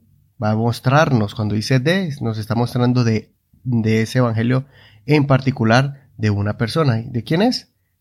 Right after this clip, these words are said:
De Cristo. ¿Quién es Cristo? El Salvador, el Mesías, el ungido, es Jesús.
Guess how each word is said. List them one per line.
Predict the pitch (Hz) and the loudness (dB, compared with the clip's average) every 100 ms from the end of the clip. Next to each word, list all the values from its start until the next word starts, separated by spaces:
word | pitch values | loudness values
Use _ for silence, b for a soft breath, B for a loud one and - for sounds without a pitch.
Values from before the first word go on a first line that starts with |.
| - | -10
De | 113 131 175 190 - _ _ _ - | 0 2 2 0 -8 _ _ _ -2
Cristo. | 131 139 113 - - 95 - | 4 4 4 0 -6 -10 -8
¿Quién | - 113 | -4 -4
es | 117 | -2
Cristo? | 170 180 139 - 190 | -2 -2 -2 -4 0
El | 113 101 | 0 0
Salvador, | - 104 101 - 147 165 170 - _ - | 0 -2 -2 2 2 4 0 -8 _ -6
el | 107 | -2
Mesías, | 101 101 160 170 156 151 - - | -2 -2 0 2 2 0 -6 -6
el | 110 | -4
ungido, | 107 - 160 156 165 - b b b | -4 -2 0 2 -2 -8 b b b
es | 117 120 - _ _ | 2 2 0 _ _
Jesús. | - 117 104 - 92 - - | 0 0 0 -2 -6 -8 -20